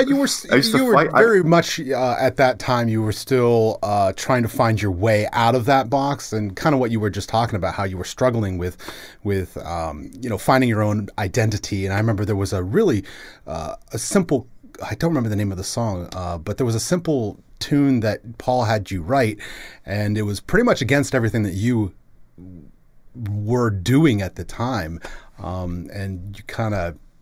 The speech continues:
Speaker 2: it was, it was forcing you to go in a direction that you weren't really used to going, and it was kinda,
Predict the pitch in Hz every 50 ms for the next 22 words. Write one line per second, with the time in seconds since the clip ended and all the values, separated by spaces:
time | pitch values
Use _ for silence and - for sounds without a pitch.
0 | - - - - 123 120 117 104 98 90 - - - 101 101 87 85 - - -
1 | 185 185 - - - 139 127 120 120 104 110 110 107 101 90 98 101 101 98 -
2 | - 95 90 90 87 85 92 98 87 107 107 - 90 98 95 92 85 85 - -
3 | - - - - 101 113 139 135 - - 113 101 98 87 85 87 85 82 85 87
4 | 90 92 - - - 151 139 113 113 117